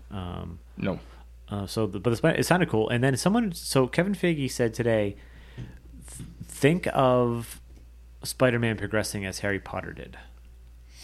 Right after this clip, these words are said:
Speaker 1: They wanna kinda show Peter going through the motions of s-, of, like, high school and stuff like that. And I'm like, "All right, that's
Speaker 2: Then,
Speaker 1: fine."
Speaker 2: then release one every year.
Speaker 1: It's gonna be,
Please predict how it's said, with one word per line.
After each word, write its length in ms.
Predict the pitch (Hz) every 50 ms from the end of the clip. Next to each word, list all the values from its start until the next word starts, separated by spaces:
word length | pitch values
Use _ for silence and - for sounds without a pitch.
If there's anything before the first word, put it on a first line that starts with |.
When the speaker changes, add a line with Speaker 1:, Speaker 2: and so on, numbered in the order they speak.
| - - - - - - - - - - - - - -
Speaker 1:
They 80 | - 113
wanna 260 | 107 110 117 120 120
kinda 280 | 120 - 120 113 110 98
show 280 | - - 113 110 107
Peter 260 | - - - 101 104
going 320 | 95 - 101 95 95 98 95
through 200 | - - 98 90
the 80 | 87
motions 420 | 85 87 87 85 - - - 87 -
of 80 | -
s-, 160 | - - - -
of, 240 | - 101 98 90 87
like, 180 | 90 90 90 -
high 120 | - 90
school 240 | 87 - - 92 90
and 80 | 87 85
stuff 180 | - - 87 -
like 120 | - -
that. 200 | - - - - - - - - - - - - - - - - - - - -
And 100 | - 233
I'm 80 | 233 220
like, 200 | 226 226 220 -
"All 160 | 262 285 294
right, 180 | 247 180 196 208
that's 300 | 247 262 - - - - - - - -
Speaker 2:
Then, 140 | - - 123
Speaker 1:
fine." 140 | 127 131 127
Speaker 2:
then 200 | 131 127 123 123
release 300 | 120 123 131 131 123 - 123
one 100 | 123 117
every 180 | 113 104 107 104
year. 300 | 104 104 101 98 95 - - - - - - - - - - - - - - - - - - - - - - - -
Speaker 1:
It's 80 | -
gonna 120 | 98 92 82
be, 200 | 80 80 80 80